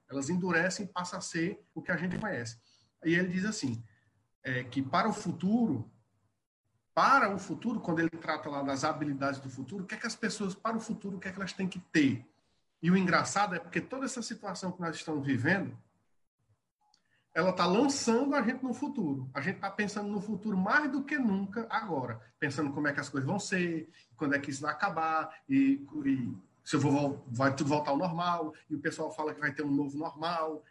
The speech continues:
Então, ou seja, a gente tá pensando no futuro mais do que nunca. E aí ele fala lá, olha,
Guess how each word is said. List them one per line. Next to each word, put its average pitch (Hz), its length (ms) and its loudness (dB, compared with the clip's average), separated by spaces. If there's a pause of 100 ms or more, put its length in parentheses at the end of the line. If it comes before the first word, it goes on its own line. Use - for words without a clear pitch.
Então, 226 260 -4
ou 247 60 2
seja, 135 260 0
a - 20 2
gente 185 140 2
tá 202 100 0
pensando 220 340 2
no 214 60 -6 (140)
futuro 185 180 -4
mais 220 140 2
do 254 80 -2
que 277 100 0
nunca. 165 320 2 (800)
E 285 100 2
aí 247 220 4
ele 269 160 2
fala 247 240 -2
lá, 180 200 2
olha, 135 300 -2